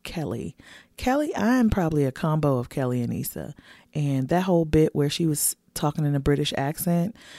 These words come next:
at that event, I have totally done that, and I did it on a date, and not on a date with a guy that I didn't know. It was a date with a guy that I knew, and it was great, and I did not break character, by the way. Anyway,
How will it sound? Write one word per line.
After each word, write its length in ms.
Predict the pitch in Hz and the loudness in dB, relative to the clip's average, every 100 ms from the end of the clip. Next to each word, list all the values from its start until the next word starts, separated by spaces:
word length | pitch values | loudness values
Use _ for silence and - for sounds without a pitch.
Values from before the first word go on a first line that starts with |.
| - - - | -20 -14 -6
at 200 | 147 - | -4 -2
that 280 | 143 139 - - | -2 -2 -6 -4
event, 400 | 143 160 160 - - _ - | -2 0 -2 -6 -14 _ -8
I 120 | 165 | -2
have 180 | 160 139 | -2 -2
totally 480 | - 151 143 139 135 | 0 0 2 0 -2
done 240 | 139 131 | -2 -2
that, 260 | 131 123 113 | -2 -4 -4
and 160 | 139 135 | -4 -2
I 120 | 131 | -2
did 200 | 131 143 | -2 0
it 60 | |
on 200 | 147 131 | 0 0
a 60 | 123 | -2
date, 380 | 127 123 - - - - | -4 -6 -10 -16 -16 -6
and 100 | 147 | 0
not 260 | 175 - - _ - | 0 0 -6 _ -4
on 140 | 143 | 0
a 80 | 135 | 0
date 240 | 135 135 | -2 -4
with 100 | - | -4
a 60 | 127 | -4
guy 160 | 131 127 | -4 -4
that 100 | 123 | -4
I 120 | 123 | -6
didn't 220 | 123 123 | -4 -4
know. 200 | 123 120 | -4 -4
It 60 | 131 | -4
was 120 | 131 | -6
a 60 | |
date 160 | 123 123 | -6 -6
with 100 | - | -8
a 60 | - | -8
guy 160 | 123 | -8
that 160 | 120 120 | -8 -8
I 20 | |
knew, 260 | - - - - - - - | -8 -8 -10 -14 -18 -20 -4
and 100 | 160 | 0
it 40 | 147 | 2
was 160 | 139 | 0
great, 340 | - 120 - - | -4 -6 -8 -8
and 180 | - 139 | -4 -2
I 80 | 139 | 0
did 160 | 139 | 0
not 220 | 139 127 - | 0 -2 -2
break 180 | 82 | -6
character, 420 | - 69 69 - 113 | -8 -10 -8 -8 -6
by 200 | 92 120 | -6 -6
the 80 | |
way. 180 | 55 - - - - - | -8 -12 -14 -18 -12 2
Anyway, 420 | 285 185 117 127 | 4 4 2 -6